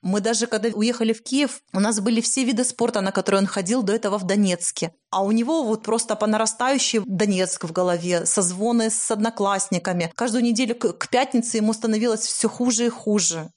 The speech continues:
Он просто тосковал, какая-то тоска такая была по своему городу.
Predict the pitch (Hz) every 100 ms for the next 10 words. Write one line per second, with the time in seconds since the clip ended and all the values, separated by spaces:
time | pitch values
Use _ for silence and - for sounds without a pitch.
0 | _ - 196 254 262 233 208 - 202 180
1 | 240 233 190 196 196 - 190 - 226 240
2 | - 180 185 180 180 185 185 175 180 180
3 | 180 165 202 254 240 175